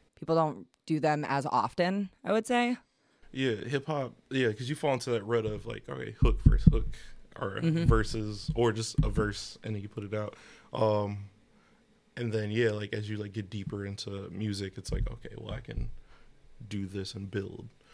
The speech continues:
Speaker 1: Yeah.
Speaker 2: Um, and, like, if you work on the production end of it, you're like, "Okay, I'm gonna build all this."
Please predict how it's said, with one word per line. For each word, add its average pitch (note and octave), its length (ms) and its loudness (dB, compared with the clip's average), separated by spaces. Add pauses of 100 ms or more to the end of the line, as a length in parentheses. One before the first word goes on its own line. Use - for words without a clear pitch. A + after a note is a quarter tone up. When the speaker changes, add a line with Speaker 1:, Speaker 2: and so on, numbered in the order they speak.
(100)
Speaker 1:
Yeah. D#3 240 0
Speaker 2:
Um, G2 340 -6 (460)
and, G#2+ 160 -2
like, G2+ 240 -4 (640)
if A#2 100 -6
you A2+ 80 2
work G#2 160 2
on G#2+ 120 6
the G2+ 120 2
production A#2 480 2
end G2 180 -2
of G2+ 120 0
it, G#2+ 120 2
you're G2+ 140 -4
like, G2 220 -4
"Okay, - 260 2
I'm G#2 100 -2
gonna F#2+ 160 -2
build G2+ 520 0
all G2 180 -4
this." G#2 480 -2